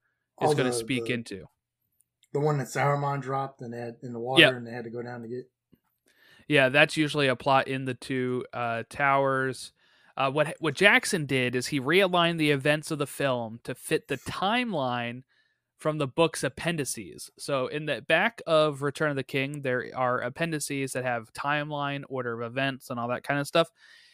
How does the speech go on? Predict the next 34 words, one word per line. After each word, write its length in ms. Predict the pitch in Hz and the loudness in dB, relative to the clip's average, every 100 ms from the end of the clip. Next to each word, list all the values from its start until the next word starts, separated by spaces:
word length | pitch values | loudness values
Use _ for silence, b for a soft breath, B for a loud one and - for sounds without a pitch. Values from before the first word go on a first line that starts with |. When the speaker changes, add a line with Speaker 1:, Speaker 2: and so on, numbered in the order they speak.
| b | b
Speaker 1:
And 220 | 151 156 151 | 2 2 2
instead 320 | 156 202 190 | 2 4 6
of 240 | 165 131 - | 4 0 -4
being, 380 | 180 180 165 - _ | 2 2 0 -6 _
instead 240 | 156 147 208 | -8 -2 -2
of 100 | 170 _ _ _ _ _ _ - | -2 _ _ _ _ _ _ -14
showing 340 | - 190 185 | -2 0 0
stuff 240 | 156 175 170 | -2 -4 -2
in 80 | 156 | -6
the 80 | |
order 500 | - 160 170 165 160 - | -4 -2 0 2 0 0
of 560 | 151 147 143 139 131 - _ _ _ _ _ _ | 0 2 2 2 -4 -14 _ _ _ _ _ _
the 560 | 147 147 143 131 127 113 | -6 0 4 4 4 2
narrative 840 | 131 139 143 165 165 175 170 - - | -2 2 4 4 4 2 0 -4 -18
from 380 | - 156 147 143 | -4 0 2 0
the, 160 | 127 117 _ _ - | -8 -10 _ _ -8
from 240 | - 143 | -4 -4
the 80 | 123 | -4
books, 460 | 120 208 226 - - _ _ _ _ _ _ _ _ - | 2 2 2 -6 -14 _ _ _ _ _ _ _ _ -2
which, 340 | 156 147 - | 0 0 -4
you 120 | 170 156 | -4 2
know, 120 | 147 | 2
were 160 | 147 | 2
weaved 400 | 135 156 175 151 | 0 0 0 -2
in 140 | 165 143 | -2 -4
certain 320 | - 165 147 | -2 -2 0
ways 320 | 143 143 156 | -2 -2 -2
for 240 | - 143 131 | -4 -4 -2
however 360 | 135 135 131 | 0 0 -4
J 180 | 123 131 | -4 -2
R 140 | 127 117 | -2 -2
R 80 | |
Tolkien 420 | 113 135 127 127 123 | -4 -6 -4 -6 -6
was 320 | 110 113 | -8 -12